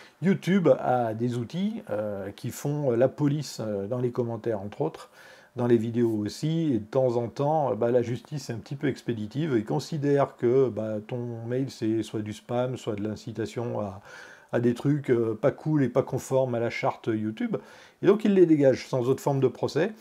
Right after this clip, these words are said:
Euh, cette partie-là en particulier de lecture de commentaires est particulièrement buggée. Et, euh, il y a beaucoup de commentaires qui disparaissent, beaucoup de gens s'en plaignent,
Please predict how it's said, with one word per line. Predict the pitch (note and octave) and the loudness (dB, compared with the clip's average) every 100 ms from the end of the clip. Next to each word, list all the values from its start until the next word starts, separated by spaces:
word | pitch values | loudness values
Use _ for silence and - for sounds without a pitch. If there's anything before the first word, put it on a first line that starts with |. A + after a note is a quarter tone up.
| - - - - - | -18 -20 -20 -20 0
Euh, | B2 A#2 A2 G#2+ | 2 4 2 -2
cette | A2 - F#3 - | -4 4 4 4
partie-là | - - F#3 G3+ | 0 2 4 6
en | E3 | 6
particulier | - - C#3 - E3 D#3 | 2 -2 -4 0 4 4
de | |
lecture | B2 A#2+ - | 2 -2 -4
de | C#3 | -2
commentaires | D3 C3+ C3+ D#3+ D3 A2 | 0 0 0 2 0 -2
est | |
particulièrement | A2 F3 - E3 D#3 C3+ A#2+ A2+ | -2 -4 -4 -8 -4 -2 0 -4
buggée. | F#2+ C#3+ A2+ D#3+ - - - - _ | -2 -2 0 -4 -8 -20 -20 -20 _
Et, | A#2 | 4
euh, | A#2+ A2+ G#2 | 4 4 0
il | G#2 | 0
y | G#2 | -2
a | |
beaucoup | G#2 B2 G#3 A3 | -2 -2 0 0
de | - | -2
commentaires | C#3+ B2+ B2+ D3+ | -2 -2 -2 -6
qui | - | -6
disparaissent, | A#2 C#3+ A2+ A2+ C#3 - | -8 -6 -4 -4 -6 -10
beaucoup | G#2+ C3+ C3 | -10 -6 -4
de | |
gens | B2 | -2
s'en | B2+ C3 | -2 -4
plaignent, | B2 B2+ C#3 G#2+ | -2 0 0 -4